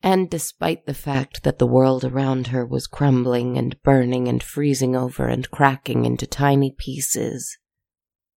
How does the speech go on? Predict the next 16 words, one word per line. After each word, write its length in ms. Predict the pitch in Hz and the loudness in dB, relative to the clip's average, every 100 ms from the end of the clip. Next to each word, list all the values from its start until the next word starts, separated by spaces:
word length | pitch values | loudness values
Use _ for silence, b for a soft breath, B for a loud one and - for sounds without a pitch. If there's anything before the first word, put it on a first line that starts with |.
| _ _ _ _ _ _ _ | _ _ _ _ _ _ _
she 240 | - 190 | -2 0
sat 380 | 170 185 170 - | 2 2 2 2
there 400 | 156 151 156 - _ | 0 2 -4 -10 _
still. 600 | - - 156 147 165 160 _ _ _ _ _ _ _ _ _ _ _ _ _ _ _ _ _ _ _ _ _ _ - | -8 0 2 2 -2 -12 _ _ _ _ _ _ _ _ _ _ _ _ _ _ _ _ _ _ _ _ _ _ -2
This 200 | 180 160 | 0 0
is 140 | 180 185 | -2 -2
a 60 | |
story 540 | - - 147 143 143 143 | 0 0 2 2 0 0
about 320 | 143 139 147 | 2 0 0
her. 440 | 156 151 143 143 _ _ _ _ _ _ _ _ _ _ _ _ _ _ _ - | -2 -2 -6 -12 _ _ _ _ _ _ _ _ _ _ _ _ _ _ _ 2
And 180 | 170 170 | 6 8
how, 540 | 170 156 147 175 151 _ _ _ - | 8 6 4 -2 -8 _ _ _ 0
as 200 | 147 139 | 2 2
she 160 | 180 | 2
sat 400 | 170 - 156 - | 0 2 0 0
there, 360 | 131 127 127 | 0 0 -2